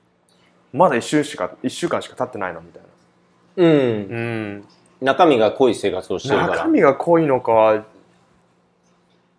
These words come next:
Speaker 1: あんまりにも、だって昔だったら、こんなに情報って入ってこなかったから、
Speaker 2: うん。
Speaker 1: 一週間前に起こったことは、一週間前から今、今まで、今現時点まで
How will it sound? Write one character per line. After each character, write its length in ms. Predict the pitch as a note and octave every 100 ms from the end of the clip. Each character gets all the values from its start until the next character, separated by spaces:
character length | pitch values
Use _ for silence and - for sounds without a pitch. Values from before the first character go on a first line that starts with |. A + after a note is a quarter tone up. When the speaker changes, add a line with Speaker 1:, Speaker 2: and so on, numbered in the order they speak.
| _ _ _ _ _ _
Speaker 1:
あ 100 | B2
ん 100 | E3
ま 100 | F#3
り 80 | F#3
に 100 | C#3
も、 460 | A2+ G#2 F#2+ - - _
だ 80 | E3
っ 20 |
て 80 | D3
昔 460 | D#3 E3 C4+ C#4 E4
だ 80 | D#4+
っ 100 | -
た 140 | A#2
ら、 340 | G#2+ G2 F2 -
こ 120 | G3+
ん 60 | A3+
な 100 | A3+
に 140 | E3+
情 260 | B2 D3+ F#3
報 120 | G#3
っ 80 | G3+
て 80 | -
入 140 | A#3+
っ 20 |
て 120 | - B2+
こ 100 | D3+
な 60 |
か 80 | A#2
っ 100 | G#2
た 100 | F#2+
か 60 | F#2+
ら、 360 | G2+ G2 E2+ D#2 _
Speaker 2:
う 100 | B2+
ん。 220 | G#2+ F#2 - _ _ _ _ _ _ _
Speaker 1:
一 60 | C#3+
週 200 | - F3
間 120 | F#3+
前 140 | F#3+
に 60 | B2
起 60 | A2+
こ 80 |
っ 100 | A#2
た 80 | G#2+
こ 120 | G2
と 120 | F#2+ G2
は、 400 | G2+ F#2+ F2+ - _ _ _ _ _ _ _ _ _ _ _ _ _ _
一 80 | D3+
週 220 | - A#3
間 340 | G#3+ B2 G2 - _ _ _ _ _ _ _ _ -
前 280 | C#3 D3+
か 160 | C3+ A2+
ら 80 | G#2+
今、 440 | C3+ C#3+ C#3 - -
今 220 | D#3 B2
ま 160 | F#2 F2
で、 280 | F#2+ E2 B2
今 160 | A#2
現 240 | F#2+ A#2 G#2+
時 100 | F#2
点 160 | F#2+ F#2
ま 120 | F#2
で 260 | G2+ F#2